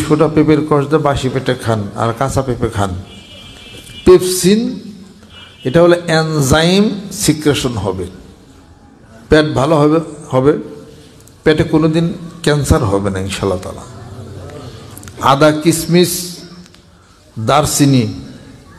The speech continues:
একসাথে মিশিয়ে, এক খণ্ড দারচিনি, এক খণ্ড, উম, আদা, একটা কিশমিশ একসাথে মিশিয়ে খান, জীবনেও গলায় ক্যান্সার হবে না কোনোদিন।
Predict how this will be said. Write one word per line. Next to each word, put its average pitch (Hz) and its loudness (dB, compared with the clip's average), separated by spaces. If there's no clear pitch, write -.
একসাথে 156 2
মিশিয়ে, 131 4
এক 139 -4
খণ্ড 147 -2
দারচিনি, 151 -2
এক 127 -2
খণ্ড, 139 2
উম, - -4
আদা, 113 0
একটা - 0
কিশমিশ 147 0
একসাথে 156 2
মিশিয়ে 143 2
খান, 143 -2
জীবনেও 156 4
গলায় 160 4
ক্যান্সার 135 0
হবে 107 -4
না 98 -8
কোনোদিন। 90 -14